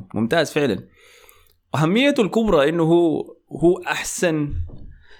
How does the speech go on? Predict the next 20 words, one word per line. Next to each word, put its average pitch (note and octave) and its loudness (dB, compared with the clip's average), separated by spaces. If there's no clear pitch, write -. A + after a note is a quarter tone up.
آه، A3 2
أتفق G#3+ 0
معاك D3 0
يعني، A#2 -10
يمكن D#3 -2
ما D#3+ 2
لدرجة C3 2
أحسن A2+ -4
لاعب F2+ -4
وسط G#2 -2
في - -6
التاريخ، F#2 -4
لكن G#2 -2
إذا G#2 -2
بنتكلم A#2 -2
عن G#2 -2
البطولة G#2+ 0
الحالية G#2+ 0
دي B2 -4
فهو A2+ -6